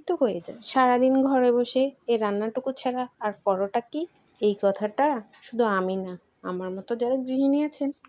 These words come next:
কম বেশি সবাই শুনেছেন। রান্নাটা কি অতই সোজা? হাঁড়ির মধ্যে টুকিটাকি যা যা আছে মশলাপাতি সব ঢেলে দিলাম আর রান্নাটা নিজে নিজে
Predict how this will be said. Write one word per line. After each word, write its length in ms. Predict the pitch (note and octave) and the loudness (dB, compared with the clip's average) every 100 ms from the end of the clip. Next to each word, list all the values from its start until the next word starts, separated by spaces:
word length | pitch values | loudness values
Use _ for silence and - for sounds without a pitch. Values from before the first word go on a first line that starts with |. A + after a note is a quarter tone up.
| - | -6
কম 180 | G3+ G3 G3 | -2 -2 -2
বেশি 220 | G#3+ D4+ - - | -6 -10 -14 -6
সবাই 260 | C#4 A3 | -2 -2
শুনেছেন। 480 | G3 F3+ F3 E3+ - F#3 | -4 -8 -10 -12 -8 0
রান্নাটা 400 | F#3+ F3+ G3 F#3+ - | 0 0 -2 -4 -6
কি 180 | A#3 A3+ A#3 _ | -6 -8 -10 _
অতই 400 | G3 F#3+ - G#3+ C4 | -4 -2 -2 -2 -2
সোজা? 320 | - D4+ D#4 C#4+ G#3 - | -6 -2 0 0 -2 -14
হাঁড়ির 400 | - A#3 A3 G#3+ | -2 2 2 2
মধ্যে 340 | A3 A3 - A#3 - | 2 0 0 -2 -2
টুকিটাকি 500 | A#3+ A#3 G#3 G3+ G3+ G#3 | -8 -6 -6 -4 -4 0
যা 120 | G3+ | 0
যা 160 | G3+ A3 G#3 | 0 0 -2
আছে 180 | G3+ A3+ | -2 -4
মশলাপাতি 640 | G#3+ F#3+ - G3+ G3+ G#3 A3 | -4 -4 -8 -6 -4 -6 -4
সব 140 | G#3 G3+ - | -2 -2 -4
ঢেলে 220 | A3 G3+ G3 | -4 -4 -2
দিলাম 240 | B3 E4 C#4+ _ _ _ | -2 -2 -4 _ _ _
আর 80 | C#4+ C#4+ | -2 0
রান্নাটা 360 | C#4+ C#4+ C#4+ C#4 | 0 0 -2 -2
নিজে 160 | C4+ C4+ | 0 0
নিজে 160 | C4 | 0